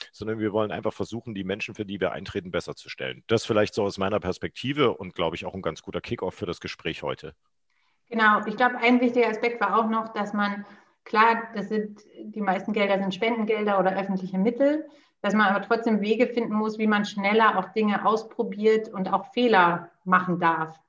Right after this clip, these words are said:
Speaker 2: so, ne, wenn man auf der Suche nach, äh, neuen Innovationen ist und dass das was ist, was in dem Sektor eben nicht so, ja, einfach nicht einfach ist,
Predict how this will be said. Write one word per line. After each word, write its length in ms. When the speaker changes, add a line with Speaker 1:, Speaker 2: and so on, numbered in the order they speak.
Speaker 2:
so, 160
ne, 420
wenn 180
man 380
auf 140
der 120
Suche 220
nach, 420
äh, 240
neuen 360
Innovationen 760
ist 180
und 140
dass 160
das 220
was 160
ist, 220
was 200
in 180
dem 220
Sektor 320
eben 240
nicht 200
so, 340
ja, 360
einfach 180
nicht 240
einfach 400
ist, 260